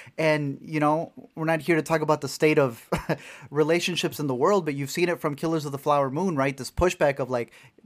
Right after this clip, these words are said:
"That's not love in a relationship. How could they depict that?"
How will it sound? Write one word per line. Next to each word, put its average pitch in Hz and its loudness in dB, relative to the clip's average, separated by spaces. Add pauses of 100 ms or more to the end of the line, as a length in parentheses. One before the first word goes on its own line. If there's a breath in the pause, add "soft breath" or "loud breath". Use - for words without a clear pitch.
(140)
"That's 160 0
not 151 2
love 143 0
in 135 -2
a 131 -2
relationship. 131 -4
How 151 2
could 160 -4
they 139 -2
depict 185 -2
that?" 123 0